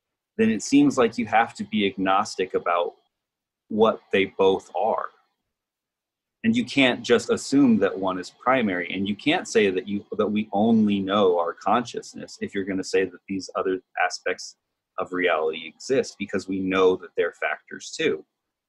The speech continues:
So you have to understand these factors in relation to each other. So it's, it's not like an extra step to postulate reality. It's like now we have,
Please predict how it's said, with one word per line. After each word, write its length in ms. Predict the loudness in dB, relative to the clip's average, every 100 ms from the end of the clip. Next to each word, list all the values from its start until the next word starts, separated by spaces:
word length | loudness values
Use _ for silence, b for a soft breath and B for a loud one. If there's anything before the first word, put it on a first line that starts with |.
| _ _
So 140 | -2
you 120 | 0
have 160 | 2 0
to 80 | 0
understand 480 | 0 -2 -2 -2 -2
these 140 | -2
factors 480 | 0 0 0 -6 -6
in 140 | -6
relation 500 | -2 2 2 0 -4
to 160 | -8 -12
each 180 | -18 -14
other. 280 | -14 -14 -20 _ _ _ _ _ _ _
So 320 | 0 4 6
it's, 220 | 4 0 -4 -2
it's 200 | -6 0
not 300 | 2 4 4
like 180 | 0 -2
an 120 | -4
extra 320 | -4 -8 -8 -8
step 360 | -2 -2 -2
to 100 | -8
postulate 720 | -6 -4 -4 -6 -6 -6 -6
reality. 600 | -8 0 2 2 0 -8 -20 _ _ _ _ _ _ _ _ _ _ _ _ _ _
It's 240 | -4 -2 0
like 240 | 0 -2 _ -2
now 240 | 2 2
we 120 | 2
have, 340 | 2 2 2